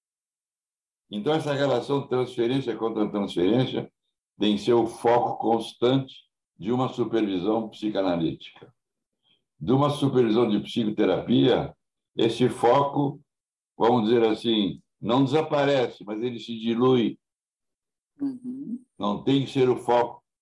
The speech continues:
Speaker 1: fundamental. É importante tu conhecer na supervisão de psicoterapia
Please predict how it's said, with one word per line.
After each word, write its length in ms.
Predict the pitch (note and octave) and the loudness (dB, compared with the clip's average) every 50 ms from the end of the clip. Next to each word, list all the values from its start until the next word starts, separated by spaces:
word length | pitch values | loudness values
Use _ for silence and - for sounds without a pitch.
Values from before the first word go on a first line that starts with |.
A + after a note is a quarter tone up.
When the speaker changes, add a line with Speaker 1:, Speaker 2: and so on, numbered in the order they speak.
| _ - | _ -10
Speaker 1:
fundamental. 960 | - A#2+ B2+ A#2+ A#2 A#2 A2+ A2 G#2 F#2+ - G#2 G2+ G2 F2+ D#2+ C#2 - _ _ _ _ _ _ _ _ _ _ _ - | -6 -6 -4 -2 -2 -2 -2 -4 -6 -4 -2 -2 0 0 0 -2 -4 -8 _ _ _ _ _ _ _ _ _ _ _ -10
É 100 | - G2 | -4 -2
importante 760 | G#2 G#2+ G2+ G#2+ G#2+ G#2+ - - - A#2 A#2+ - - - - | -2 -2 0 0 0 0 0 -2 0 0 0 0 -2 -8 -12
tu 80 | - - | -12 -10
conhecer 800 | - A2 A2+ A2 G#2+ G2+ - - - G#2+ G#2+ G2 F2 - - - _ _ _ _ _ _ _ | -4 -2 0 0 0 0 -2 -2 0 2 2 2 2 0 -4 -14 _ _ _ _ _ _ _
na 160 | - E2+ F#2 | -6 -4 -4
supervisão 1080 | F#2 - G2 F#2+ - F2+ G2 G2 F#2 E2+ F2 E2 D#2 D2+ F#2+ G#2 G#2 G2+ F#2 D#2+ - - _ _ | -4 -4 -6 -4 0 2 2 2 4 2 0 0 2 2 2 4 4 2 2 -2 -6 -12 _ _
de 140 | - E2 D#2+ | -4 -4 -4
psicoterapia 1120 | C#2 - - F#2+ G2 - C2+ C2 F#2+ F#2 F2+ E2+ C#2+ - - G2+ G#2+ G#2 F#2+ D#2 - - | -4 -4 -4 -2 -2 -2 0 2 2 4 4 2 0 -2 0 2 4 4 4 2 0 -4